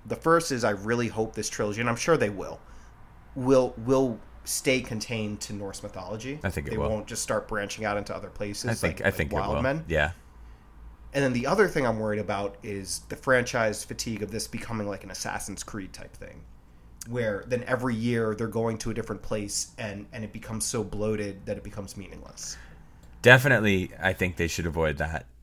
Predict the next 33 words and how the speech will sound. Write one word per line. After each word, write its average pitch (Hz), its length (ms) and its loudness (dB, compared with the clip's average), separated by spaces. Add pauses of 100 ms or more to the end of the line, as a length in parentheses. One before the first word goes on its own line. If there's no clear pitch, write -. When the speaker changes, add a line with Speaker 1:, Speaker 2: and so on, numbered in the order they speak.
(140)
Speaker 2:
But 90 140 6
I 95 120 12
also 113 280 8
don't 92 180 4
see 95 180 2
them 87 140 0
cranking 85 440 0
out 80 180 2
one 76 120 -2
of 73 80 -2
these 78 240 0
every 76 260 0
year 73 260 -2
like 67 220 -4
Assassin's 71 560 -2
Creed 69 300 -4
does. 69 420 -6 (520)
Um, 80 520 0 (2250)
yeah, 69 200 0 (220)
I, 95 80 4
I, 90 320 4 (1600)
I 101 80 10
agree. 92 460 8 (140)
I 87 120 6
actually 87 380 6
had 82 140 4
that 78 180 2
thought 78 220 4
when 80 100 -2
you 76 80 -2
were 78 80 -2
saying 78 360 0
that. 73 220 -6